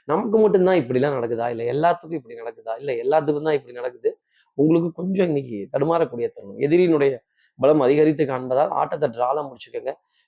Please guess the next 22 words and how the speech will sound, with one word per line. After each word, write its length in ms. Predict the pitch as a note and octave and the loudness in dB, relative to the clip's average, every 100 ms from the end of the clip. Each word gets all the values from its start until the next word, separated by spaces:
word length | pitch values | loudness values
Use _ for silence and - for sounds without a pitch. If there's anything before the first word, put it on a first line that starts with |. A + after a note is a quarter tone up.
| - | 2
பேச்சுவார்த்தையில 640 | E3+ E3 E3 C#3 B2+ C#3+ D#3+ | 2 4 4 4 4 2 4
நீங்களே 380 | D3+ E3 D#3+ | 4 6 4
ஃபோன் 340 | D#3+ D3 D3 D3 | 2 0 0 0
பண்ணி 160 | C3+ | 2
ஒரு 140 | D3+ B2 | 2 0
தகவல் 340 | B2+ C#3 E3 | -2 2 2
சொல்லுங்க, 400 | D#3 B2+ B2 C3+ C3+ | 0 -4 -10 -6 -6
ஒரு 120 | B2+ | -4
பதில் 240 | A#2+ C#3+ | -2 -2
சொல்லுங்க, 480 | D#3 C3+ B2 B2 C3+ _ _ _ _ | -2 -6 -10 -12 -16 _ _ _ _
அது 200 | B2+ B2 | 2 4
தப்பு 280 | A#2+ A#2+ D3+ | 4 0 2
கிடையாது. 560 | C#3 B2 C3 A#2+ C#3+ - _ C3 | 4 4 4 4 0 -2 _ -2
மனதுல 360 | B2 E3+ E3+ - | 2 2 2 2
சோம்பேறித்தனத்தை 640 | D#3 F3+ F3 D#3 C#3+ B2+ | 0 2 0 0 -2 0
உதறிட்டு 360 | B2+ C#3 D3 C#3+ | 2 2 2 0
அதுக்கப்புறம் 480 | C3+ B2 B2+ D#3 C#3+ | -2 -2 -8 -6 -6
நீங்க 240 | C#3 C3 | -6 -4
நாளை 100 | C#3+ C#3+ | -4 -2
பார்த்தீங்கன்னா 500 | A#2+ - A2+ G#2 G2+ _ _ _ _ _ | -6 -6 -14 -16 -18 _ _ _ _ _
எல்லாமே 480 | C3 D3+ D3+ D#3+ | 4 6 6 4
ஜெயமாகும். 600 | C#3 B2 C3+ C3+ B2+ C#3+ | 4 2 2 2 0 -2